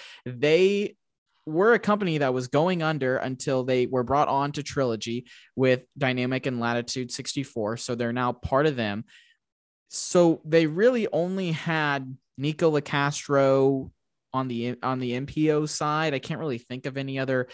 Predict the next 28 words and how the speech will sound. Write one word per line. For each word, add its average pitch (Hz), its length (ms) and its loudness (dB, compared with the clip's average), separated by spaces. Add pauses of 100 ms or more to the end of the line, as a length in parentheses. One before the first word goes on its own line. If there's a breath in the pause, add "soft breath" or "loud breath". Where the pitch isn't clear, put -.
(320 loud breath)
uh, 117 220 0
big 131 340 4
name 123 640 -4
West 120 280 -2
Side 143 280 0
guys. 151 500 -4 (220 loud breath)
They 147 260 4
ha-, - 180 -4
definitely 196 320 2
had 170 200 0
some 139 340 -6
pretty 220 340 -2
halfway 156 440 0
decent 135 460 -4
to 127 120 -6
good 127 420 -2 (120)
F 131 180 -8
P 151 180 -2
O 151 120 0
players, 175 480 0 (260 loud breath)
but - 240 0
signing 180 560 0
Matty 156 360 2
O, 127 180 2
who 139 160 -6
had 139 280 -8
such - 440 -4
a 170 200 -2